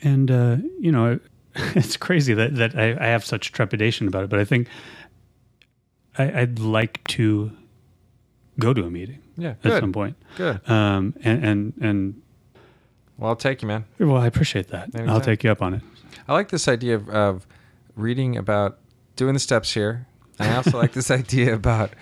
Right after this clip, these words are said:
Speaker 2: just going through 'em and talking. I'd love to go through the steps and then get your reaction to 'em live.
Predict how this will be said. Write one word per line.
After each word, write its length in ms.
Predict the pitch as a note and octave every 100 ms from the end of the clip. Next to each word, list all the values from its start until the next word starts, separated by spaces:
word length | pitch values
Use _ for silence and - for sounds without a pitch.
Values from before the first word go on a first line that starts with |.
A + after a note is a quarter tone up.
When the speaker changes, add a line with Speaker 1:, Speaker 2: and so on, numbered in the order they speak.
| - -
Speaker 2:
just 180 | D#3+ -
going 180 | F3 D#3
through 100 | D#3
'em 20 |
and 60 | B2+
talking. 220 | C#3+ B2
I'd 120 | G#2
love 220 | B2 E3 D3+
to 180 | C3+ A2 - - -
go 160 | - C3
through 180 | C#3 D3
the 60 | C#3
steps 440 | - A#2 A2 - -
and 100 | G#2
then 180 | G2+
get 180 | G2 A2
your 140 | G2 G#2
reaction 380 | G#2 G2+ G#2
to 180 | F#2+ G2+
'em 80 | F2 G2 - - -
live. 500 | A2 A#2 A2 E2+ E2+